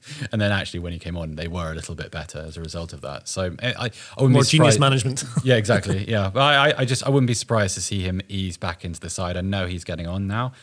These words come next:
Speaker 1: He's another one who's in the kind of the veteran stage of their career. But, um, Dendoncker, we've said this about quite a few players from Wolves,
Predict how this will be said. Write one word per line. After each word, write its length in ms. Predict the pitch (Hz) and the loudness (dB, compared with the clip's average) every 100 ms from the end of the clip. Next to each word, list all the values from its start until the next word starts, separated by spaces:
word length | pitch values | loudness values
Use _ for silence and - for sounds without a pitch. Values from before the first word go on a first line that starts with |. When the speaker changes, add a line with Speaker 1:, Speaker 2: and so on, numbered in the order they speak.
| _ | _
Speaker 1:
He's 160 | - 98 | -10 -4
another 280 | 95 98 92 | -2 -2 -4
one 120 | 85 | -6
who's 180 | 80 85 | -6 -8
in 100 | 85 | -8
the 80 | 82 | -10
kind 140 | 82 | -10
of 100 | 78 | -10
the 60 | 80 | -10
veteran 300 | 85 85 90 | -10 -8 -10
stage 280 | - 82 78 | -10 -10 -10
of 80 | 73 | -12
their 140 | 73 | -14
career. 420 | - 87 95 71 | -10 -6 -4 -4
But, 240 | 71 78 - - - - - _ | -6 -10 -12 -20 -20 -20 -20 _
um, 300 | 92 92 85 - | -8 -6 -6 -4
Dendoncker, 720 | 107 107 117 110 120 113 110 - _ _ _ | 0 2 2 2 2 4 2 -2 _ _ _
we've 160 | 113 107 | -2 2
said 140 | 139 | 4
this 100 | 120 | 2
about 240 | 113 113 90 | 2 -2 -2
quite 220 | - 113 | -2 -2
a 40 | |
few 260 | 101 - 107 | -2 -2 -4
players 380 | - 113 113 101 | -2 -2 -2 -4
from 240 | - 110 | -8 -6
Wolves, 300 | 113 117 107 | -4 -6 -10